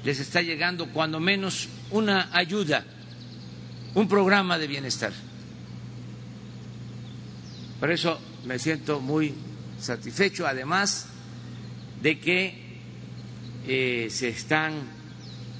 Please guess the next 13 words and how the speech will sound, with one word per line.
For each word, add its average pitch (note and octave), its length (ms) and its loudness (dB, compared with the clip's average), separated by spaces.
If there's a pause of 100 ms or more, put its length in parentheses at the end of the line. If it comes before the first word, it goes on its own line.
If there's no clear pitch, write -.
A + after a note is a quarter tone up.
eh, A#2 540 0 (340)
haciendo E3+ 520 4
obras F3 580 2 (1120)
de A#2+ 120 0
comunicación C#3+ 680 0
importantes. C#3 960 0 (1080)
Se G#2+ 80 -6
van D#3+ 240 2
a C#3+ 100 -2
terminar A#2+ 680 0
las A2+ 340 -8
dos D#3 420 0
carreteras C#3+ 840 2